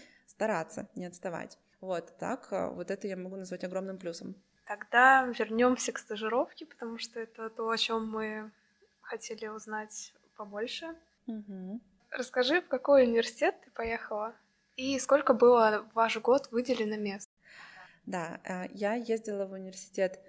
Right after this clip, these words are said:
Speaker 1: Чунан, да, ну, по-нашенски, по-русски Чунан, <laughs> вот, э, в Сеуле,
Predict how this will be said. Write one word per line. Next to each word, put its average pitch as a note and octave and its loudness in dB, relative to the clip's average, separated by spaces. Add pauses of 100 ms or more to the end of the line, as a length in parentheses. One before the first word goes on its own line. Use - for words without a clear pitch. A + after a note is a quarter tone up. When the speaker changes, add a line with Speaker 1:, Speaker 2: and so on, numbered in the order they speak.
(220)
Speaker 1:
Чунан, A3 -2 (460)
да, G#3 -6
ну, - -4 (320)
по-нашенски, F3 -2
по-русски G#3 2
Чунан, G#3+ 6 (400)
<laughs> - -10
вот, G3+ -4
э, G3+ 0
в - -14
Сеуле, G3 -2